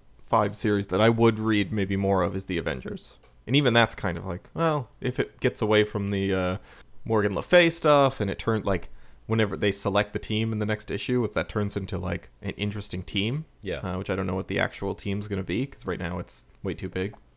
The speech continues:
Speaker 1: Like, there's a lot of ifs <laughs> attached to that, but that's the only one that I really wanna continue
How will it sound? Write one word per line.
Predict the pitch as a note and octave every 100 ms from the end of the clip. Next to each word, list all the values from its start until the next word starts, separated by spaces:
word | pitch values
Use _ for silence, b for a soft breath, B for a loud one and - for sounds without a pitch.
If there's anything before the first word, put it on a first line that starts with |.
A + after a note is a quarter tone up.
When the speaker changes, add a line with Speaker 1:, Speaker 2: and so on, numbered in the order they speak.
| _ - -
Speaker 1:
Like, | G3+ - - -
there's | G#2 G2+
a |
lot | G2 F#2
of | -
ifs | G#2 - - -
<laughs> | B2+
attached | E3+ - C#3+ C3 C3 -
to |
that, | B2+ C3+ -
but | F#2+
that's | A#2+ -
the | A2
only | F#2+
one | F#2 F2+
that | F2
I | F#2
really | E2 F#2 F2
wanna | F2+
continue | A2 - G#2+ A#2